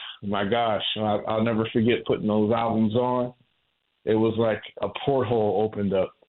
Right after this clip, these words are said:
And, um, I had no idea what it meant to have a career in anything at that point in time, but I knew that I wanted music to be,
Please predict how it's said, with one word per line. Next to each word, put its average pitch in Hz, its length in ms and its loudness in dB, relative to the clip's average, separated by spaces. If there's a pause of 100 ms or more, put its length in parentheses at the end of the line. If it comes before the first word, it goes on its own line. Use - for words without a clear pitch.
(140)
And, 101 420 0
um, 98 380 0
I 120 160 0
had 113 240 2
no 117 160 2
idea 107 420 2
what 98 200 0
it 90 140 -4
meant 98 240 -2 (720)
to 107 80 0
have 107 240 0
a 104 60 0
career 107 520 4
in 101 80 2
anything 104 460 0
at 92 100 -2
that 98 200 0
point 101 220 2
in 92 60 0
time, 101 300 2
but 92 140 2
I 113 140 2
knew 120 300 4
that 98 180 2
I 101 100 2
wanted 101 340 -2
music 101 440 0
to 95 100 -2
be, 87 380 0